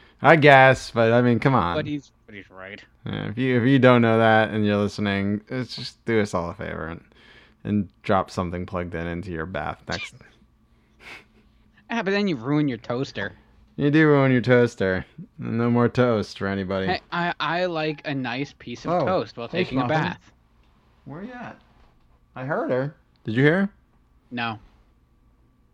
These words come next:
Speaker 1: She's in there somewhere. She shouted. Yeah, nothing goes better with a bath and toast.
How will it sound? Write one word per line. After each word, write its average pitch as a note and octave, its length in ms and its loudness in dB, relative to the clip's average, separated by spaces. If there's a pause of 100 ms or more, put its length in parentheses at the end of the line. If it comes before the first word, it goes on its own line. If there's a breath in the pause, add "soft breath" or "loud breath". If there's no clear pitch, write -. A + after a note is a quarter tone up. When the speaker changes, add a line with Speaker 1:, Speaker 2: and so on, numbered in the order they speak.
(580)
Speaker 1:
She's B2+ 220 -10
in C#3+ 60 -8
there B2 160 0
somewhere. G#2+ 440 -8 (640)
She A2 180 -16
shouted. G#2+ 380 -8 (880)
Yeah, C3+ 220 4 (160)
nothing C3+ 440 4
goes B2+ 240 6
better A2 240 4
with G#2+ 180 0
a G#2+ 80 -10
bath G2+ 380 0
and F#2 120 -8
toast. G2 360 -4